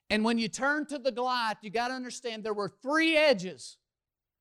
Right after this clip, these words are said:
that Scripture highlights that David had. Three edges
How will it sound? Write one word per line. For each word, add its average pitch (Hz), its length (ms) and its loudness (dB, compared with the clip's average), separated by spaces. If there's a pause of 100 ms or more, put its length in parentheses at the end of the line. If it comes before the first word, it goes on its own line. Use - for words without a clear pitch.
(420)
that 196 340 4
Scripture 233 460 -4
highlights 190 500 -2
that 156 160 -12
David 180 340 -4
had. 147 320 -8 (1900)
Three 214 300 2
edges 147 440 -6